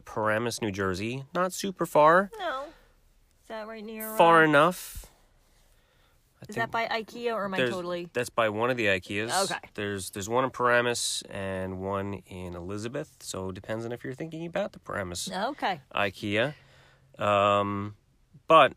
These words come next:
Speaker 1: if you're interested to see how they revive the, uh, the dead Toys R Us, they went out of business.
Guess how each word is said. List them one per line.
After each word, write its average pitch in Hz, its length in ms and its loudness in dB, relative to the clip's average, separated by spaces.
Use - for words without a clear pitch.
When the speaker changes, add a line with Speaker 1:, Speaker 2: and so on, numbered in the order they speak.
Speaker 1:
if 117 260 -10
you're 117 360 0
interested 131 460 -8
to 123 60 -8
see 131 420 -4
how 123 260 -2
they 113 240 -2
revive 110 960 2
the, 98 280 -8
uh, 95 200 -4
the 98 100 -8
dead 104 240 -4
Toys 107 260 -8
R 101 160 -2
Us, 104 200 0
they 87 100 -8
went 95 180 -6
out 98 140 -2
of 92 80 -6
business. 95 540 -6